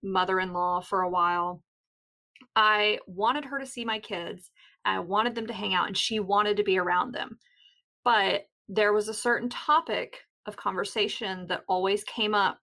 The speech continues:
that I was very uncomfortable with. And, like, when you're postpartum, you don't need additional stress. And at this time in my life, I was not postpartum, but I just couldn't handle it. And so I very much, like, extend that out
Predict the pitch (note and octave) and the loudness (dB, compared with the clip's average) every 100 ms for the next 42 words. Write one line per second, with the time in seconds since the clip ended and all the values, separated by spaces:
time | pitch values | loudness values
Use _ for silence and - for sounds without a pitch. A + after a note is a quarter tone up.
0 | - - F#3+ F#3+ F#3 F#3+ G3 F3 F#3+ - | -4 0 2 2 0 2 2 2 0 -4
1 | F#3 A3+ A3 B3 C4+ C#4+ C#4+ _ _ _ | -4 -2 0 0 0 -4 -8 _ _ _
2 | _ B3+ B3 B3 B3 C4+ G4 - G#4 F#4+ | _ 0 4 2 2 2 2 4 2 2
3 | - F#4+ F#4+ F#4 A#3 F4+ C#4 G3+ F#3+ F3+ | 2 2 2 0 0 0 0 0 2 2
4 | - F#3+ F3+ - E3+ E3+ - - - - | 0 -2 -2 -2 -6 -6 -4 -4 -4 -8
5 | - - - - _ - G#3+ G3 F#3+ F#3 | -16 -20 -20 -20 _ -2 2 4 2 -2
6 | - - G#3 - F4+ - C#4 A#3 G#3+ F#3+ | -6 -4 -2 0 -2 0 0 2 2 2
7 | F#3 F#3+ F#3 F#3 G3 F3+ G3+ F#3 - F#3 | 2 0 -2 -2 -2 -2 -4 -8 -2 -2
8 | F3+ F#3 F3+ - F#3 F3+ G#3 - - C4+ | -2 0 0 2 0 2 0 0 -2 -2
9 | G#3 F#3+ F3+ - - G#3 G#3 G3+ G3 G#3+ | -2 -6 -8 -8 -8 -8 -2 0 0 2
10 | A#3 A#3+ G#3 F3 - F#3 F3 - G3 - | 4 4 2 0 -2 -4 -4 -6 -6 -4
11 | - G3 F#3+ F3+ F3+ F3 F3 | 0 0 2 2 4 4 2